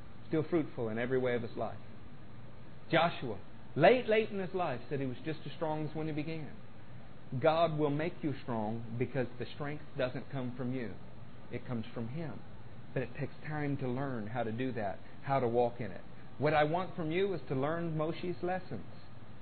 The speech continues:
Be willing to be stripped of your strength. Be willing to stand barefoot from Go-, before God, but also be willing to do what God says. And no matter how small you feel,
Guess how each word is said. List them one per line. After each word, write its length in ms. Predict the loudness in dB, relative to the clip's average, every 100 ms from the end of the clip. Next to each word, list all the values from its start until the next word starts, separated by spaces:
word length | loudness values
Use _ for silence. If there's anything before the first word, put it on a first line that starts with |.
| -8 -8 -4 0
Be 80 |
willing 340 | 2 4 2 0
to 60 |
be 140 | 0 0
stripped 260 | 0 -2 0
of 120 | -2
your 140 | 0 0
strength. 280 | -2 -4 -4 -6 -8 -8 -8 -8 -8 -2 4
Be 100 | 6
willing 380 | 6 6 4
to 120 | 2 2
stand 280 | 2 2 2
barefoot 440 | 2 0 0 -2 -2
from 200 | -2 0
Go-, 260 | -2 -2 0
before 340 | 4 6 6 6
God, 360 | 4 2 -2 -6 -6 -6 -2
but 120 | 2
also 320 | 4 4 4 2
be 160 | 4
willing 460 | 4 4 2 0 -4 -6 -6 -2
to 80 | 0
do 200 | 4 4
what 220 | 4 2
God 220 | 2 2 0
says. 280 | 0 0 -2 -2
And 120 | 0
no 80 | 2
matter 200 | 2 0
how 240 | 0 0 0
small 260 | -2 0
you 180 | 2 0 2
feel, 300 | 0 0